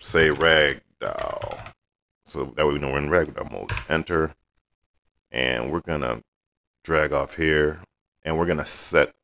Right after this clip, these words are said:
ragdoll mode after we connect it to true. Okay, next, we're gonna do the recovery. We're gonna need the mesh.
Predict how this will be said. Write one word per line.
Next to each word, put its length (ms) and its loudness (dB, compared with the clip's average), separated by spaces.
ragdoll 360 0
mode 320 -6
after 180 -10
we 60 -6
connect 340 -2
it 100 -16
to 80 -18
true. 340 4
Okay, 360 2
next, 520 0
we're 100 2
gonna 180 4
do 120 2
the 100 2
recovery. 540 4
We're 100 0
gonna 160 8
need 220 6
the 40 8
mesh. 440 4